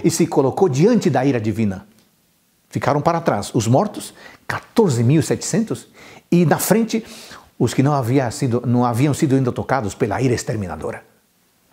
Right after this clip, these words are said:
Com isto se manifestou algumas coisas. Primeira, Arão professava verdadeiro amor diante dos filhos de Israel. Ele, ele era odiado pelas pessoas, mas ele amava as pessoas.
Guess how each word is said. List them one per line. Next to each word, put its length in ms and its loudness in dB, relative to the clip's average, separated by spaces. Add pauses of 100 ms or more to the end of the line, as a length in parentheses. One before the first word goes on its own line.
(140)
Com 200 4
isto 200 2
se 140 0
manifestou 480 0
algumas 320 -2
coisas. 340 -2
Primeira, 400 0 (1120)
Arão 380 2
professava 560 -2
verdadeiro 580 0
amor 380 2
diante 340 0
dos 160 -4
filhos 200 2
de 80 4
Israel. 500 -2 (640)
Ele, 340 4 (220)
ele 240 4
era 100 0
odiado 400 2
pelas 240 -2
pessoas, 380 -4
mas 300 -4
ele 180 4
amava 400 -4
as 80 -8
pessoas. 640 -16